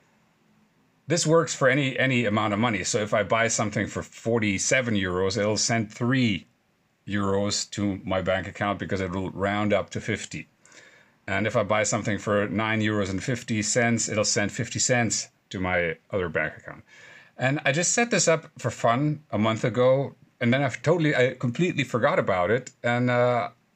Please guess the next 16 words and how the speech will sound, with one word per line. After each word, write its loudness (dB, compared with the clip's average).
it -14
turns 2
out 4
I 4
sent 0
myself 2
a 2
hundred 0
forty-two 0
euros 2
this -6
last 0
month -4
without 0
even 2
noticing. 0